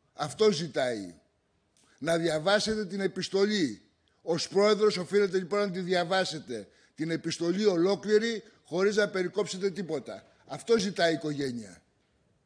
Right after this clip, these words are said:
Και έρχεστε τώρα και λέτε ότι θα κάνουμε κλειστή συνεδρίαση για να προστατεύσει πια τη μνήμη. Μας κοροϊδεύετε.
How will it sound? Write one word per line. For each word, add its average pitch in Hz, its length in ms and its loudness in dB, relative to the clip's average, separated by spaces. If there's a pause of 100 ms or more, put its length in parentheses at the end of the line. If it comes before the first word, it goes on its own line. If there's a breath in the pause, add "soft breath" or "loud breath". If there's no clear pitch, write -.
(1700)
Και 226 120 0
έρχεστε 202 360 -2
τώρα 196 220 -4
και 151 200 -6
λέτε 135 440 -10 (280 soft breath)
ότι 160 180 -8
θα 165 100 -4
κάνουμε 190 300 -2
κλειστή 170 380 -8
συνεδρίαση 156 800 -4
για 175 120 -4
να 170 140 -2
προστατεύσει 180 580 -2
πια 190 240 0
τη 147 140 -6
μνήμη. 170 500 -4 (340 soft breath)
Μας 226 160 4
κοροϊδεύετε. 185 1040 2